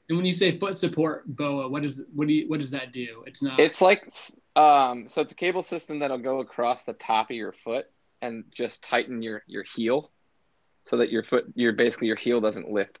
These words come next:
Speaker 2: out of the sole at all while you're touring.
Speaker 1: Nice. So drag, it kinda sucks your heel in a little bit
Speaker 2: Mm-hmm.
Speaker 1: without, separate from, like, your, your lower foot and, uh, lower leg lacing?
Speaker 2: Yeah.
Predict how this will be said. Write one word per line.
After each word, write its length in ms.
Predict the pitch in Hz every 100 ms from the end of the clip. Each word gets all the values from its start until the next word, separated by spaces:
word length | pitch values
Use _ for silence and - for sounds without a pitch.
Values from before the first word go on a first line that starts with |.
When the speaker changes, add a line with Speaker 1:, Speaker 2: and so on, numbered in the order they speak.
| -
Speaker 2:
out 300 | 98 98 - _
of 220 | 110 92
the 60 | 104
sole 380 | - 98 98 -
at 60 |
all 220 | 95 95
while 160 | 98 98
you're 120 | 101
touring. 380 | - 107 107 113 - _ _ _ _ -
Speaker 1:
Nice. 220 | 117 -
So 140 | 151
drag, 360 | 147 156 165 170
it 80 | 165
kinda 180 | 165
sucks 300 | 131 180 165
your 100 | 160
heel 240 | 147 147 139
in 100 | 139
a 40 |
little 200 | 135 135
bit 180 | 139 139 _ _ -
Speaker 2:
Mm-hmm. 200 | - -
Speaker 1:
without, 440 | 151 139 135 139 -
separate 400 | 185 170 156 -
from, 180 | 147 143
like, 320 | 135 127 -
your, 320 | 127 123 120 120 - _
your 180 | 135 127
lower 320 | 139 135 135
foot 220 | - 131
and, 340 | 127 127 123 131 _ _
uh, 440 | 120 113 110 120 -
lower 320 | 123 135 127
leg 380 | 120 123 123 127 _ _
lacing? 440 | 127 123 143 151 -
Speaker 2:
Yeah. 140 | -